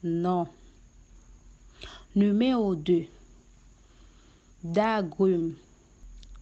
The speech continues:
Malgre ke fri yo, se youn nan manje yo ki plis sen. Nou rekòmande pa manje agrim nan maten an bonè.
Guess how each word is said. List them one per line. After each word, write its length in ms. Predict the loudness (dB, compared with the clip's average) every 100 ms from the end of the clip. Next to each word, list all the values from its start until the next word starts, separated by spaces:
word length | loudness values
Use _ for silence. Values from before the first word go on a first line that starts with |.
| -20 -20 -20 -20 -4
Malgre 720 | 0 2 0 -2 -2 2 2 0 -6 -20 -20 -20 -20
ke 200 | -2 0
fri 380 | 0 -2 0 2
yo, 240 | 0 0 -6 -20 -20 -14
se 360 | -10 -4 0 2
youn 320 | 2 2 4
nan 220 | 2 2
manje 380 | 0 -2 -2 0
yo 240 | 0 0 -4
ki 220 | -6 -8
plis 380 | -4 -2 -2 -4
sen. 400 | -12 -6 -4 -4 -6 -20 -20 -20 -20 -20 -20 -20 -20 -20 -20 -20 -20 -20 -12
Nou 260 | 0 2 4
rekòmande 800 | 2 4 4 4 2 2 2 2 -2 -12 -20 -4
pa 220 | -2 0
manje 720 | -2 -2 -2 -2 -2 -2 -4 -10 -6
agrim 600 | -2 -2 -4 -4 -2 -2 -2
nan 220 | -2 0
maten 460 | -2 -4 -4 -6 -4 -6 -12 -16 -18 -8
an 280 | -6 -4 -4
bonè. 460 | -2 -2 -2 -2